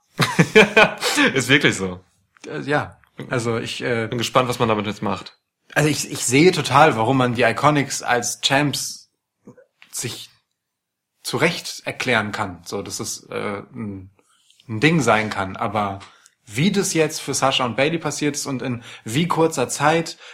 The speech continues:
Speaker 2: man mit diesen ja wirklich hochgepriesenen und, und symbolträchtigen, ähm, Women's Tag Team Titles halt genau gar nichts Relevantes gemacht hat, sondern sie halt bei erstbester
Speaker 1: Ja.
Speaker 2: Gelegenheit, ähm, von denjenigen wegnimmt, die sie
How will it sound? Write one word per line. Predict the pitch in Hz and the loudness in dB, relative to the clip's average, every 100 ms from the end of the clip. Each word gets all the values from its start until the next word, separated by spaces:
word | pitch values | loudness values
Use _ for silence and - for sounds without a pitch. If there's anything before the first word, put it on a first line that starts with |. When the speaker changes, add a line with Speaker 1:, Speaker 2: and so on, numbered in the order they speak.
| - | -4
Speaker 2:
man | 120 127 127 135 | 2 4 2 -4
mit | 147 131 - - | -2 -2 -4 -6
diesen | 123 120 117 117 - _ _ | -4 -2 -4 -6 -14 _ _
ja | 127 127 | -6 -4
wirklich | 135 135 - | -2 -4 0
hochgepriesenen | 156 208 - - - 165 196 165 147 120 | 2 2 0 -4 -2 -2 0 0 -2 -2
und, | 120 117 | -6 -8
und | 123 110 | -10 -10
symbolträchtigen, | 131 117 113 127 202 214 - 147 - 139 123 120 - - - - | -6 -4 -2 6 8 8 2 0 0 -4 -2 -4 -8 -16 -20 -4
ähm, | 135 120 117 131 | 2 2 2 0
Women's | 127 175 165 - | 2 2 2 0
Tag | 156 170 | 0 0
Team | 151 127 | -2 -2
Titles | 110 107 123 127 - | -2 0 -2 -4 -4
halt | 120 - - - _ | -6 -6 -14 -20 _
genau | - 131 131 131 | -2 2 2 4
gar | 131 165 | 4 4
nichts | 175 131 - 151 | 2 -2 -4 -2
Relevantes | 127 123 143 143 - | 0 2 0 0 -4
gemacht | 127 160 170 | 0 0 0
hat, | 131 123 | -2 -2
sondern | 120 120 | -2 -4
sie | 117 | -4
halt | 117 117 | -2 -2
bei | 120 120 | 0 0
erstbester | 123 127 - 135 - | 0 -4 -4 -4 -2
Speaker 1:
Ja. | - | -2
Speaker 2:
Gelegenheit, | 123 160 131 123 123 - - - - - - | -2 -2 0 0 -2 -8 -20 -20 -20 -20 -8
ähm, | 123 117 117 113 117 123 - _ - _ _ _ | -2 0 0 -2 -4 -8 -16 _ -20 _ _ _
von | - - 139 | -12 0 2
denjenigen | 135 156 156 143 139 120 | 4 4 4 2 2 4
wegnimmt, | 147 196 - 220 170 139 - 139 | 4 4 2 2 4 2 -2 -4
die | |
sie | 127 131 127 - | -2 -2 -4 -10